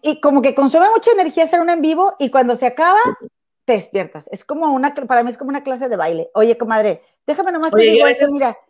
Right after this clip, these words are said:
Speaker 1: aquí
Speaker 2: yo a
Speaker 1: anda
Speaker 2: veces
Speaker 1: Coquito
Speaker 2: todavía
Speaker 1: cocinando
Speaker 2: po-,
Speaker 1: que, ujú.
Speaker 2: yo a veces todavía pongo la lavadora. Ay, en lo que me desmaquillo. ¿Tú crees?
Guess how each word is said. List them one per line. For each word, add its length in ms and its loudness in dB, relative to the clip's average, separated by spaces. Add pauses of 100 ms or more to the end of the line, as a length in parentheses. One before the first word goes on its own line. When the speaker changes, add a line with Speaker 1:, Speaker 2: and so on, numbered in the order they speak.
(160)
Speaker 1:
aquí 240 -2
Speaker 2:
yo 40 2
a 0 -
Speaker 1:
anda 120 4
Speaker 2:
veces 160 0
Speaker 1:
Coquito 160 -8
Speaker 2:
todavía 200 0
Speaker 1:
cocinando 360 -6
Speaker 2:
po-, 60 -12
Speaker 1:
que, 160 -18 (180)
ujú. 260 -16 (420)
Speaker 2:
yo 120 -4
a 60 -2
veces 180 -8
todavía 220 -4
pongo 160 -2
la 100 0
lavadora. 760 -2 (180)
Ay, 280 -2
en 100 0
lo 100 -6
que 80 -6
me 160 0
desmaquillo. 520 -10 (500)
¿Tú 120 -20
crees? 520 -8